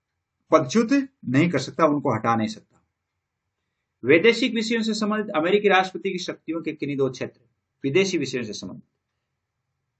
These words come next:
राष्ट्रपति की शक्तियां, राजदूतों और प्रतिनिधियों की नियुक्ति करता है, संधियां करता है, दोनों कार्य है। निलंबनकारी निषेधाधिकार के प्रयोग के बाद लौटाए गए विधेयक कानून कब बन सकते हैं?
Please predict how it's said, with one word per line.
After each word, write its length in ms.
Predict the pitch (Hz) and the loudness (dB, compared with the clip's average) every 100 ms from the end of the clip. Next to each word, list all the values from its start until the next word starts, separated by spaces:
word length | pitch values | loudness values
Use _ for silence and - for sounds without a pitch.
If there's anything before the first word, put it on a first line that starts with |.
| _ _ _ _ _ - | _ _ _ _ _ -4
राष्ट्रपति 420 | 120 - - 139 | -2 -2 -4 -6
की 60 | 110 | -6
शक्तियां, 400 | - - 87 - _ _ 127 | -10 -12 -18 -18 _ _ -2
राजदूतों 520 | 127 143 165 165 170 | 2 2 0 -4 -4
और 60 | 147 | -4
प्रतिनिधियों 540 | 143 131 160 156 160 | -4 -4 -4 -2 -2
की 60 | 147 | -2
नियुक्ति 300 | 143 - 147 | -4 -8 -8
करता 300 | 147 151 147 | -6 -4 -4
है, 160 | 151 _ _ _ _ | -6 _ _ _ _
संधियां 420 | - 113 107 87 | -10 -6 -4 -6
करता 240 | - - | -10 -20
है, 100 | - _ _ _ _ _ - | -20 _ _ _ _ _ -6
दोनों 260 | 113 110 | -2 -2
कार्य 260 | 107 90 101 | -2 -6 -10
है। 120 | - _ _ _ _ _ _ 120 | -14 _ _ _ _ _ _ 0
निलंबनकारी 920 | 139 170 214 220 254 220 202 208 214 | 2 6 4 4 0 2 4 4 0
निषेधाधिकार 960 | 175 147 165 165 160 160 139 139 151 - _ - | -2 -2 0 0 0 2 4 4 4 -6 _ -8
के 60 | 135 | -8
प्रयोग 420 | 135 135 156 151 | -4 -2 -2 -4
के 80 | 120 | -2
बाद 340 | 110 117 123 | 2 0 -2
लौटाए 460 | 110 123 147 151 147 | -4 -2 2 2 4
गए 140 | 131 | 0
विधेयक 480 | 110 107 120 127 - | -2 -4 -4 -6 -4
कानून 280 | 113 123 127 | -4 -4 -6
कब 180 | - | -6
बन 140 | 131 104 | -4 -6
सकते 300 | - - | -10 -20
हैं? 60 | _ | _